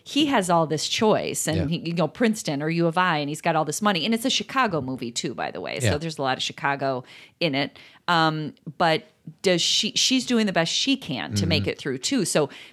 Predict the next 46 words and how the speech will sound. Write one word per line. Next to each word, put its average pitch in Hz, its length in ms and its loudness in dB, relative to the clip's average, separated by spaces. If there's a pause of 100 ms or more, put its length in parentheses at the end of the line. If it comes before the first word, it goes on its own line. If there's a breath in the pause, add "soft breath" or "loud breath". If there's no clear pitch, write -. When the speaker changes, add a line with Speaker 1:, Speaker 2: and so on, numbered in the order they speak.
(180 loud breath)
Speaker 1:
is 208 160 2
she - 180 0
a 170 60 2
bad 143 320 0
person, 349 640 -2
Speaker 2:
Right. 101 240 0
Speaker 1:
or 185 140 4
is 170 80 0
she - 220 -2
just 160 240 -2
doing 190 260 0
what 160 180 0
she - 200 -2
needs 160 320 -4
to 151 120 -4
do? 202 320 2
Speaker 2:
Yeah, 104 200 0 (100)
she - 140 -10
makes 110 200 2
some 101 160 2
bad 104 220 0
decisions. 87 500 -2
Doesn't 92 200 0
mean 90 140 -2
she's 82 180 -6
a 87 40 -4
bad 80 240 -2
person. 85 280 0
Speaker 1:
Exactly, 202 440 2
she's 196 240 2
making 190 320 0
some 143 200 -2
difficult - 540 0
decisions. 135 680 -2 (320 loud breath)
Um, 147 440 2 (120)
but 185 300 0
I, 196 440 2
this 208 280 -2
movie, 202 240 -2
I 175 100 0
think 220 200 -2
I 196 60 4
chose 170 260 -2
this 175 180 -4
movie 160 260 -2
because 147 600 -2